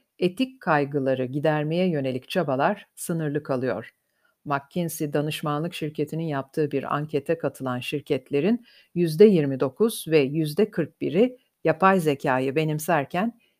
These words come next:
eşitlik ve adalet ve açıklanabilirliği risk olarak kabul ediyor. Yalnızca yüzde on dokuz ve yüzde yirmi yedisi ise yapay zekayı benimseyerek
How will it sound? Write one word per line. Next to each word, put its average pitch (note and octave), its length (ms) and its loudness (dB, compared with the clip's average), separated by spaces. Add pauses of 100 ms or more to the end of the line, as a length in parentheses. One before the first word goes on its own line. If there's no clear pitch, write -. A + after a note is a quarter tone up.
(160)
eşitlik G#3 560 -2
ve G#3 80 2
adalet D#3+ 720 0 (120)
ve D#3+ 280 0 (220)
açıklanabilirliği F3+ 1400 -4
risk A#3 320 -2
olarak C3 480 -4
kabul D3 360 -2
ediyor. B2 440 -4 (420)
Yalnızca F#3 760 2 (240)
yüzde F3+ 380 0
on G#3+ 300 2
dokuz A3+ 480 -2
ve G#3+ 300 0
yüzde F#3 360 0
yirmi F#3 380 0
yedisi E3 400 -4
ise G#3+ 400 -4 (260)
yapay F3+ 420 0
zekayı C3+ 580 -4
benimseyerek D#3+ 800 -2